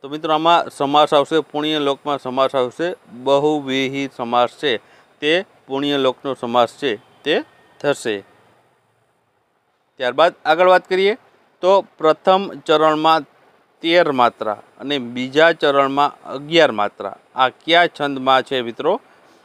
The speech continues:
તો આમાં મિત્રો જવાબ આવશે ઓપ્શનમાંથી તે છે ઓપ્શન ડી જવાબ આવશે કે દોહરા છંદના મિત્રો છે જે એનું જે હોય છે તેના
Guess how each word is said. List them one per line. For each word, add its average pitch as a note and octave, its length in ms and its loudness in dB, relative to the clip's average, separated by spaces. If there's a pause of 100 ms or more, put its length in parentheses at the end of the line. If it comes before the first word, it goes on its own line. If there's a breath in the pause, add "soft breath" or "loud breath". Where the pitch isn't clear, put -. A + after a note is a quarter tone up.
(120)
તો A2 80 -6
આમાં C#3 220 2
મિત્રો D3+ 580 -2 (500)
જવાબ D3+ 340 2
આવશે E3 400 0 (400 soft breath)
ઓપ્શનમાંથી D3 600 -4
તે D3 220 0
છે D#3 160 -2
ઓપ્શન C#3 460 -2
ડી C3+ 240 -4
જવાબ D3 220 4
આવશે D3 340 2
કે D#3+ 140 -4
દોહરા C#3+ 420 2
છંદના D3+ 440 -2 (300)
મિત્રો C#3 360 -4
છે C#3 260 -2 (460 soft breath)
જે C#3+ 420 0
એનું D3 340 -4 (580)
જે C#3+ 260 -2
હોય C3+ 280 0
છે D#3 280 0
તેના C#3 480 -2